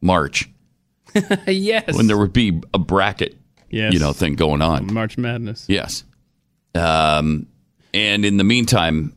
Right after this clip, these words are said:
Speaker 1: uh, just get you primed again for, uh, some of the greatest pieces of audio of all time.
Speaker 2: Hmm.
Speaker 1: Uh, so I think it dur-, sometime during the course of the day, we'll be, uh,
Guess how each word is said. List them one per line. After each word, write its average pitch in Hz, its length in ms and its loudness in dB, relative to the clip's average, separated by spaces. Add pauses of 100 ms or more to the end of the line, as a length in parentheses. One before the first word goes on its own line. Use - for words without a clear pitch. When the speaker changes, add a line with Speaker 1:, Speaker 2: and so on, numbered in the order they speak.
Speaker 1:
uh, 78 540 0
just 113 300 0
get - 120 -2
you 104 200 0
primed 87 380 0
again 71 320 -2
for, 65 420 -4
uh, 50 260 -6 (100)
some - 220 0
of 85 60 4
the 85 60 2
greatest 76 380 0 (640)
pieces 104 340 2
of 78 80 0
audio 82 320 2
of 65 100 0
all 65 120 0
time. 67 280 0 (500)
Speaker 2:
Hmm. 180 80 -2 (200)
Speaker 1:
Uh, 135 280 2
so 190 260 0
I 185 80 0
think 254 240 -2
it 190 140 2
dur-, 185 180 0
sometime 165 440 2
during 160 280 2
the 139 60 2
course 139 280 0
of 120 60 -4
the 104 60 -4
day, 120 280 0
we'll 117 180 -4
be, 107 260 0
uh, 85 240 2